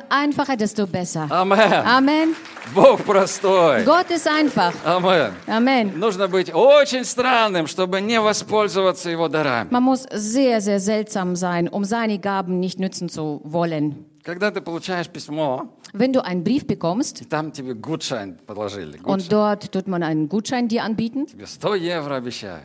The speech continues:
Speaker 1: also man verspricht dir hundert Euro,
Speaker 2: Будет, надо будет странным, чтобы не воспользоваться.
Speaker 1: aber man muss ziemlich seltsam sein, um dieses Gut-, diesen Gutschein nicht einzulösen.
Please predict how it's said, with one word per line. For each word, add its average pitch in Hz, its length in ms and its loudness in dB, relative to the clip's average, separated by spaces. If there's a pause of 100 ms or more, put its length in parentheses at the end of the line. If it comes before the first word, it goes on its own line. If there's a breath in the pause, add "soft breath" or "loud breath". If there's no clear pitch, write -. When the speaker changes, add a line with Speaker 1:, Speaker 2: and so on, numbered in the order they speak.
Speaker 1:
also 175 220 -2
man 156 160 -2
verspricht - 360 -8
dir 156 100 -4
hundert 156 280 -6
Euro, 196 320 -2 (380)
Speaker 2:
Будет, 156 180 -12
надо 156 220 -8
будет 135 180 -8
странным, 156 440 -4
чтобы 113 180 -16
не 117 80 -10
воспользоваться. 87 540 -12
Speaker 1:
aber 208 120 -2
man 208 160 -2
muss 202 280 -4
ziemlich 196 320 -2
seltsam 190 360 -4
sein, 170 240 -2
um 160 120 -2
dieses 165 260 -8
Gut-, 170 180 -10
diesen 175 200 -4
Gutschein 185 320 -2
nicht 170 180 -6
einzulösen. 165 480 -4